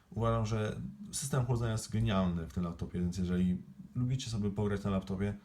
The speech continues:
wydaje mi się, że to jest dobra op-, op-, opcja, bo, ponieważ, e, często właśnie, mm, w trakcie jakiejś wycieczki, e, czy to właśnie w autobusie, e, bardziej w pociągu, myślę, niż w autobusie, ale,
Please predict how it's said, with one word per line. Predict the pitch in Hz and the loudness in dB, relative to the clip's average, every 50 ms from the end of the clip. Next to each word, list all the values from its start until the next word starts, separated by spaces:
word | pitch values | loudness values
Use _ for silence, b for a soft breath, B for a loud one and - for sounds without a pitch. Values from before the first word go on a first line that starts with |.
| B B - | B B -4
wydaje | 95 98 104 101 | -2 0 2 2
mi | 101 | 0
się, | 98 | 0
że | 92 | -2
to | 90 98 | 0 0
jest | 92 87 | 0 2
dobra | 98 98 92 95 92 | 2 2 2 2 0
op-, | 87 - - 90 | -2 -2 -6 -8
op-, | - 98 98 98 98 | -6 -4 -4 -2 -2
opcja, | 98 95 - - 107 101 | -2 -2 -2 -2 0 0
bo, | 98 101 95 95 | 2 2 0 0
ponieważ, | - 104 104 98 98 98 95 - - B B B B B B B B B B | 0 0 0 2 2 0 0 -2 -6 B B B B B B B B B B
e, | 98 101 98 | 0 2 2
często | 95 104 107 107 - - 101 | 4 4 2 2 2 2 2
właśnie, | 101 101 95 - - 101 95 | 2 2 0 0 2 2 2
mm, | 92 92 92 92 92 92 92 90 90 90 87 90 | 4 4 2 2 2 2 2 2 2 2 0 -2
w | - | -4
trakcie | - - 101 95 - 98 95 | -4 -2 -2 -2 0 -2 -2
jakiejś | 90 98 90 87 | 0 0 0 0
wycieczki, | 92 92 - - 127 - - - - - 104 95 92 90 95 98 98 - - | -2 -4 -2 0 0 0 -2 -8 -8 -4 -2 0 0 0 0 -2 -4 -6 -4
e, | - 90 90 87 82 | -2 -2 0 -2 -2
czy | 82 - - | -4 -6 -6
to | - 87 | -4 -4
właśnie | 87 87 87 - - 90 87 | -2 -2 -4 -2 -2 -2 -2
w | - - | -2 -2
autobusie, | 98 101 98 98 104 104 104 107 113 107 - - 101 95 92 - B B B B B B B B - - | -4 -2 -2 -2 -2 -4 -2 -2 -4 -4 -4 -2 -2 -2 -2 -2 B B B B B B B B -8 -4
e, | 92 90 87 | -2 0 0
bardziej | 90 92 107 104 107 110 104 | 2 0 0 0 0 -2 -2
w | - | 2
pociągu, | 110 104 - 107 104 98 90 87 | 0 2 2 2 2 2 2 2
myślę, | 87 85 - - 87 | 0 0 -2 -2 -4
niż | 80 - | -4 -4
w | 90 | -4
autobusie, | 87 87 - 85 90 92 90 - - | -6 -4 -4 -2 -2 -2 -2 -2 -2
ale, | 87 87 87 85 | -2 -2 -2 -4